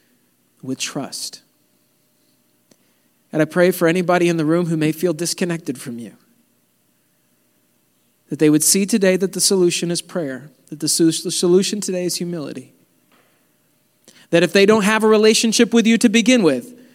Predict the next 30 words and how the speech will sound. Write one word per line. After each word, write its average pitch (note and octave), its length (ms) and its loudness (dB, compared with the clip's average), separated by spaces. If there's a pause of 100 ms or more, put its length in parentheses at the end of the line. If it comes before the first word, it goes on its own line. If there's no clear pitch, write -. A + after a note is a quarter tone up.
(440)
that D#3 140 -4
they F3+ 120 4
know G#3 200 4
they G#3+ 140 4
can G#3 140 2
start A#3+ 360 2
that E3 180 2
today, B2 380 -6 (1080)
and D#3 120 -4
that D#3 100 2
today F3+ 320 4
they G#3 140 4
give F#3+ 160 0
a F#3 60 0
prayer G#3 300 2
of G#3 100 0
confession E3 600 -2
to - 120 -6
say, D#3 280 2
"God, D#3+ 340 2
I E3 120 -2
know D#3+ 240 0
I've C#3+ 140 -2
failed G3+ 400 0
you, B3+ 380 -2 (840)
I C#3+ 140 -6
know F3 220 2
I've A#3 180 2
fallen B3 360 2
short, G3 440 -2